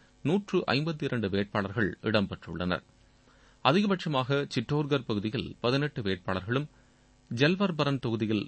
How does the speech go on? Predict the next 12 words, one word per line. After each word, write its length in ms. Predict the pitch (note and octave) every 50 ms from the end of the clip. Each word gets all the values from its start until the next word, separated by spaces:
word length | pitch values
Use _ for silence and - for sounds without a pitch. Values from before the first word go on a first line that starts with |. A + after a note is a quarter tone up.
| - -
ஏழு 280 | G#2 A#2 C#3+ E3+ E3 C#3+
வேட்பாளர்களும் 760 | A2 G#2+ G2+ - - G2 F#2 F2+ F2+ G#2+ G#2 F2+ D#2+ - -
களத்தில் 480 | - A2+ G#2 G2+ G2+ - - F2+ E2+ -
உள்ளனர். 360 | - F#2 F2+ F2+ F2+ E2+ - - _ _ _ _ _ _ - _ _ _ _ _ _ _ _ _ _ _ _ _ _ _ _ - - - - - - -
அசாம் 320 | - D3+ D#3 - A3+ A3 G#3+
மாநிலத்தில் 540 | G3 F3 E3 D#3 D3 D3 C3+ - D#3 D3+ C#3+
ஐந்து 300 | - G#2 B2 C#3+ D3 D3
தொகுதிகளில் 500 | C3+ C3 B2+ A#2+ A#2 B2+ A#2 A2 G#2 -
அறுபத்தி 380 | - G#2 B2 C3 D3 C3+ - B2+
ஓரு 160 | A2+ A2 G2+
வேட்பாளர்கள் 680 | F#2+ G2 G2 - - G#2 G2 F#2 F2+ A2 G2+ F2 - -
போட்டியிடுகின்றனர். 840 | - A#2+ A2+ G#2+ - G2+ F2+ F2 E2+ F2+ F2 F#2 F#2+ F#2 E2 -